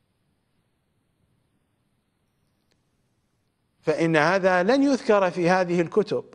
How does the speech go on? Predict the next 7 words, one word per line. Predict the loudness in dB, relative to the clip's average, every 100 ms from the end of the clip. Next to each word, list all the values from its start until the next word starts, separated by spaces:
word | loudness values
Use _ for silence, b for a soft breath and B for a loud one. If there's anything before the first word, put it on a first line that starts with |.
| _
لأن | -6 -2 0 0
الذين | 2 0 0 0 0
جمعوا | 2 0 2 0 -2 -4 -16 _ _ _ _ -20 -4
هذه | 0 0 0 -2 -2
الوقائع | 2 2 2 2 2 0 -4 -12 B -2
وهذه | 2 2 0 0 0
اللقاءات | 0 0 0 0 0 -2 -4